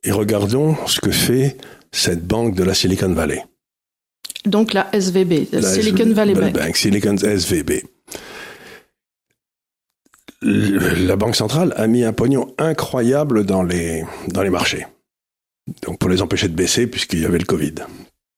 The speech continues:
Speaker 1: Et vous savez, j'ai toujours dit que, euh, dans les, les marchés financiers, c'était très facile. Il suffisait d'avoir s'il y avait plus d'imbéciles que d'argent, plus d'argent que d'imbéciles.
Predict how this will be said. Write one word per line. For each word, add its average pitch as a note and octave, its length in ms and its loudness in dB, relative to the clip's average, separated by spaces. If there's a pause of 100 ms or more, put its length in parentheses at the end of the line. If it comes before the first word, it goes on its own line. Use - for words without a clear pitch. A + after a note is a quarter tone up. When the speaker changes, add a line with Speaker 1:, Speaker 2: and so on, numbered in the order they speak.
(1800)
Speaker 1:
Et - 220 0
vous - 100 -8
savez, F#2+ 220 2
j'ai F2 140 -2
toujours F2+ 280 2
dit A2+ 200 0
que, F#2 320 2
euh, F2+ 880 -2 (220)
dans E2 160 2
les, D#2 380 2 (480)
les F2+ 220 -2
marchés F2 260 2
financiers, F#2 380 0
c'était E2 280 -2
très F2+ 160 -2
facile. G#2 360 0
Il F2 120 2
suffisait F#2+ 360 0
d'avoir F#2 320 0
s'il - 120 0
y - 20 -2
avait D#2+ 100 0
plus F#2 200 0
d'imbéciles F2 400 0
que - 80 -2
d'argent, G2 360 0
plus G2+ 180 0
d'argent F#2 240 0
que G2 80 2
d'imbéciles. E2+ 540 0